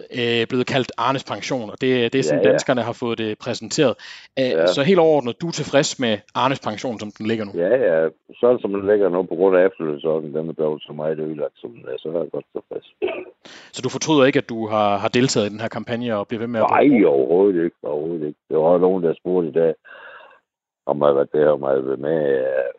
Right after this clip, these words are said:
Speaker 2: hvis Mette, hun inviterede den anden gang, og det har jeg også sagt, jeg siger. Det kommer selvfølgelig helt an over, hvad det er. P T, ikke? Men det er ikke bare, jeg er ude i, i det blinde, jo.
Speaker 1: Nej.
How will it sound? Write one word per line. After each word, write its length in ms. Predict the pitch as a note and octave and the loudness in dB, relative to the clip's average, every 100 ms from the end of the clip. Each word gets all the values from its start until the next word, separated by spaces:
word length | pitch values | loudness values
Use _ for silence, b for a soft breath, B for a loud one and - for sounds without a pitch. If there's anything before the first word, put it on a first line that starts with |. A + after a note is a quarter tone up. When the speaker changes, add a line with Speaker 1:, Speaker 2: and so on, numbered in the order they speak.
| - | -12
Speaker 2:
hvis 340 | C#2+ - - | -12 -12 -14
Mette, 300 | D#2+ E2 E2+ | -4 -2 0
hun 220 | D2+ E2 D#2 | 0 0 -4
inviterede 460 | C#2 _ F2 D#2 | -8 _ 2 2
den 80 | C#2 | 0
anden 160 | D2+ D#2 | -8 -6
gang, 140 | C2+ | -6
og 80 | C#2 | -2
det 80 | E2+ | 2
har 80 | E2 | 4
jeg 100 | C#2 | 4
også 220 | D2 C#2+ | 0 -2
sagt, 140 | - | -2
jeg 160 | D#2 D2 | -2 -2
siger. 160 | D#2+ - _ _ - | -6 -8 _ _ -10
Det 100 | D2 | 0
kommer 200 | E2+ D#2+ | 2 2
selvfølgelig 460 | D2 D#2 E2+ D#2+ D#2 | 0 2 4 6 4
helt 140 | D#2+ | 4
an 160 | E2 E2 | 4 4
over, 220 | D2 D2 | 4 4
hvad 100 | D#2+ | 4
det 80 | E2+ | 2
er. 80 | - _ _ - | 0 _ _ 0
P 40 | |
T, 260 | F2 D#2 - | 2 2 0
ikke? 440 | C#2+ C2 G1+ D2 - | 0 0 -2 -8 -6
Men 120 | C#2 - | -10 -4
det 80 | D2+ | -4
er 100 | D#2 | -4
ikke 120 | - | 0
bare, 180 | E2 D2+ | 2 2
jeg 120 | D#2 | 2
er 40 | D2 | 0
ude 400 | D2 C#2 A1 B1+ | 0 -2 -4 -4
i, 340 | C2 B1+ D2 | -8 -8 -8
i 40 | |
det 140 | C#2 - | -8 -8
blinde, 260 | D3+ D#3 | -10 -10
jo. 120 | D3+ - _ _ _ _ _ _ _ _ _ _ _ A2 | -12 -14 _ _ _ _ _ _ _ _ _ _ _ -2
Speaker 1:
Nej. 220 | G2+ | -2